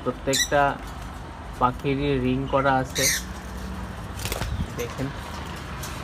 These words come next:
ওরা কিছুদিনের মধ্যে ডিম দিয়ে দিবে, ব্রিড করবে। আর এগুলো তো সবগুলো হচ্ছে ফিমেল, মেল দরকার, আমি সেল করে দেব।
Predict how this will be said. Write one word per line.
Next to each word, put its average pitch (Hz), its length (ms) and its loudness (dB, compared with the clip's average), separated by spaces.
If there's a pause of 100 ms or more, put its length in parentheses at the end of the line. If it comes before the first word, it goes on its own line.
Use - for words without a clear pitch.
(1600)
ওরা 139 180 4
কিছুদিনের 147 480 2
মধ্যে 139 240 2
ডিম 135 260 2
দিয়ে 127 180 4
দিবে, 127 300 2
ব্রিড 127 240 2 (120)
করবে। 123 340 0 (1900)
আর 120 360 0 (120)
এগুলো 127 380 -2
তো 135 180 2 (260)
সবগুলো - 600 6
হচ্ছে 135 440 0 (1300)
ফিমেল, 147 420 0
মেল 131 340 0
দরকার, 131 400 2 (1200)
আমি 127 380 0
সেল 131 180 0
করে 135 180 2
দেব। 127 260 6